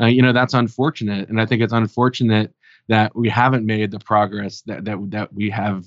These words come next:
you know, that we maybe aspirationally, uh, you know, Justice O'Connor thought that we would make. Um, but, you know, undoing this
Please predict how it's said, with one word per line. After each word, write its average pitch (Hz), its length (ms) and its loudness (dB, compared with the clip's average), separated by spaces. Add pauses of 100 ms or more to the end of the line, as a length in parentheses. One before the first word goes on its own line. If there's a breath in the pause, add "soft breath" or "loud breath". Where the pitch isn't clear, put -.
(160)
you 107 160 2
know, 104 140 2
that 107 140 0
we 113 120 4
maybe 107 320 6
aspirationally, 101 920 2 (340 soft breath)
uh, 101 380 4
you 110 120 4
know, 101 120 4
Justice 101 380 0
O'Connor 104 360 2
thought 127 360 2
that 104 140 -6
we 98 100 -4
would 95 180 -2
make. 98 400 -4 (360 loud breath)
Um, 101 340 2
but, 113 260 0
you 117 60 0
know, 104 280 0
undoing 123 580 4
this 101 480 0